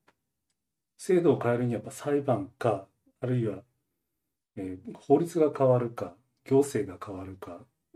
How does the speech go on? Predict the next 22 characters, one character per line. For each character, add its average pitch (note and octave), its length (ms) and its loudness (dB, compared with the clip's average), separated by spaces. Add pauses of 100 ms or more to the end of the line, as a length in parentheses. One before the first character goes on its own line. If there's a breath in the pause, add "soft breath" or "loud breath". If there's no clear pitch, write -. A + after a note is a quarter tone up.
三 C#3+ 240 0
権 G#2 220 -2
分 G2 140 -4
立 F2+ 200 -8
で A#2 60 -12
す - 100 -18
が、 - 80 -12
こ B2+ 120 -4
の A#2+ 100 0
三 A2+ 220 -6
つ - 120 -18
し - 80 -12
か - 120 -4
な G#2 140 -4
い F2+ 80 -6
わ E2+ 160 -16
け - 80 -14
で A2 120 -20
す - 100 -20
け - 120 -16
ど、 F#2 200 -14 (720 soft breath)
え E2+ 680 -12